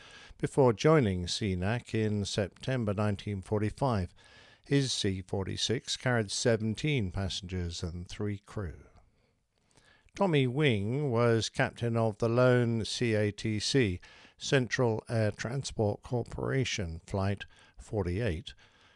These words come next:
a C forty-seven with seven passengers and three other crew members. Wing was a U S citizen, born in Chicago, and was previously a senac pilot.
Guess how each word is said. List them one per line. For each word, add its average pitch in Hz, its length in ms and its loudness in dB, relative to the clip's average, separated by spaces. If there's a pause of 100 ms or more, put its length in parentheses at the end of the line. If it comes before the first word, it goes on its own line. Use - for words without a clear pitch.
(160)
a 156 80 2
C 147 240 6
forty-seven 113 960 2
with 113 280 -2
seven 110 360 4
passengers 104 720 -2
and 101 220 -2
three 123 320 -4
other 92 440 -2
crew 113 220 -6
members. 78 840 -12 (680)
Wing 170 300 4
was 151 180 6
a 135 220 6
U 135 280 6
S 120 180 4
citizen, 87 640 -2
born 127 240 2
in 120 160 0
Chicago, 131 760 -4 (400)
and 135 200 0
was 127 220 4
previously 120 720 -2
a 113 120 2
senac 107 640 -2
pilot. 123 540 -6